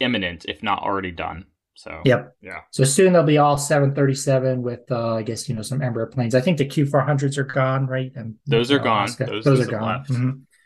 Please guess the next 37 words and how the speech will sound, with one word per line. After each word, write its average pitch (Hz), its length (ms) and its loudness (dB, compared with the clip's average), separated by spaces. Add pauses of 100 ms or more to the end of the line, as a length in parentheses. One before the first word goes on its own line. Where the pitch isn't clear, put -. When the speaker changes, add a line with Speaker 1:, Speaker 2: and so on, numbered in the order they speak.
(300)
Speaker 2:
So 139 200 6
it's, 139 140 2
uh, 147 60 6
Speaker 1:
Yeah, 180 120 8
Speaker 2:
yeah, 170 80 8
very - 100 2
Speaker 1:
no, 208 160 6
Speaker 2:
simple. 139 400 -2 (380)
Yeah. 135 120 -2 (200)
Speaker 1:
Yeah, 208 340 4
he, 214 260 -4
I, 202 80 4
I, 185 340 4
I, 165 240 -4
for 185 180 0
wide 196 320 4
bodies, 196 600 2
nothing, 160 580 0
nothing 143 360 0
imminent 135 360 0
now, 131 260 2
but, 113 300 -4
uh, 104 280 -4
Minicucci 123 560 -8
did 117 160 -8
speak, - 500 -8 (100)
uh, 104 280 -6
to 110 360 -6
the 104 120 -6
max 107 340 -2
ten, 120 400 -4
which 117 320 -8
is 101 220 -10
still 107 540 -4
pending 104 340 -8
certification, 101 720 -8
and 95 180 -12